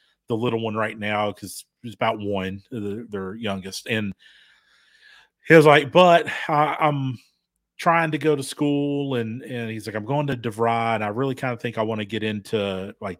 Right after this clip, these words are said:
digital marketing or social media management." Okay, so that's what I do, okay? And I told him, I said, "Well, coincidentally,"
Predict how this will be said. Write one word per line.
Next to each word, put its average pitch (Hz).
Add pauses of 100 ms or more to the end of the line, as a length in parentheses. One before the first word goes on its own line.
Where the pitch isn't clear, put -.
digital 110
marketing 110
or 92
social 117
media 104
management." 98 (680)
Okay, 87
so - (100)
that's 127
what 120
I 95
do, 85 (260)
okay? 95 (380)
And 123
I 110
told 156
him, 127
I 120
said, 113
"Well, 110
coincidentally," 165